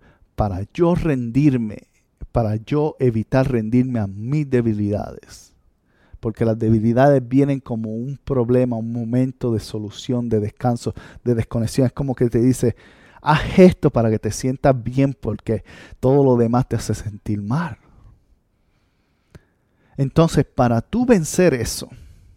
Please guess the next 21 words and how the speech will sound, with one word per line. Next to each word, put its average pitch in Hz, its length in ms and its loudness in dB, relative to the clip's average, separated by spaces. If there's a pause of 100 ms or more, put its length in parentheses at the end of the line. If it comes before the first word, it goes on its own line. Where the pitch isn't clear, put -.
(1200)
tienes 185 440 0
que 175 100 -4
aprender 120 420 0
a 107 40 -2
ocuparte 113 840 -4
en 104 100 -8
algo 107 400 -4
diferente, 101 800 -6 (260)
en 123 140 2
algo 139 360 4
valioso, 113 640 0 (260)
en 113 200 -6
algo 117 440 -2 (680)
que 110 360 -2 (380)
es 123 120 -2
necesario. - 760 -10 (1500)
Tienes 143 240 2
que - 80 4
aprender 123 480 4
a 107 220 0 (440)
vivir 131 720 2